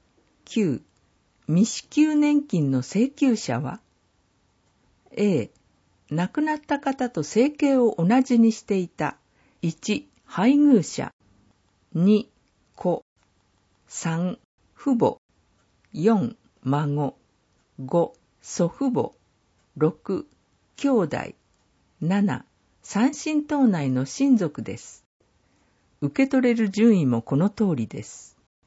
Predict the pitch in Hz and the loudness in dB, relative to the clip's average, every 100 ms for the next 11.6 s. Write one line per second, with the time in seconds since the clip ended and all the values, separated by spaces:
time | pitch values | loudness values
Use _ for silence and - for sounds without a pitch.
0 | _ _ _ _ _ _ _ _ _ _ | _ _ _ _ _ _ _ _ _ _
1 | _ _ _ - 240 196 - _ _ _ | _ _ _ -6 -2 0 -2 _ _ _
2 | _ _ _ _ - 135 220 339 - 208 | _ _ _ _ -16 -2 0 0 0 0
3 | 165 - 165 220 262 269 254 269 233 165 | 0 0 0 4 2 2 0 0 0 0
4 | 139 - 208 262 - 254 214 214 214 202 | -2 0 0 0 0 2 2 2 2 2
5 | 202 - - 151 _ _ _ _ _ _ | 0 -10 -12 -12 _ _ _ _ _ _
6 | _ _ _ _ _ _ _ 202 208 113 | _ _ _ _ _ _ _ -2 0 -2
7 | - _ _ _ _ _ - 127 156 151 | -8 _ _ _ _ _ -14 -2 -2 0
8 | 196 170 151 - - _ _ _ _ _ | 0 0 -2 -10 -20 _ _ _ _ _
9 | _ - - 214 302 - 311 226 147 120 | _ -10 0 2 2 -2 -2 0 0 -4
10 | - - 247 302 302 302 302 294 294 - | -6 0 2 4 2 2 0 -2 -2 0
11 | 277 247 160 135 120 | 4 4 2 -2 -6